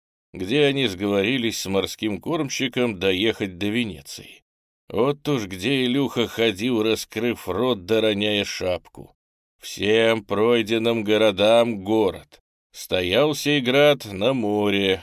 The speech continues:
и стены и дома поднимались прямо из воды, по дороге не подъедешь. И вокруг вода, и вместо улиц вода, и ездят по нему в лодках и насадах.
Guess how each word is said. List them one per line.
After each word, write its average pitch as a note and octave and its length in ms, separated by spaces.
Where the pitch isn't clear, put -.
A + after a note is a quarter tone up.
и G2+ 180
стены G#2 520
и F#2+ 40
дома F#2+ 380
поднимались G2 800
прямо G#2 480
из G2 160
воды, G#2+ 600
по F#2 120
дороге C3+ 440
не C3+ 120
подъедешь. G2+ 680
И G#2+ 140
вокруг B2 480
вода, C#3+ 640
и G2+ 120
вместо F#2 400
улиц D3+ 380
вода, C3+ 500
и A2 100
ездят A2 720
по A2+ 140
нему G#2+ 340
в F#2 140
лодках G#2+ 600
и A2+ 60
насадах. A#2+ 800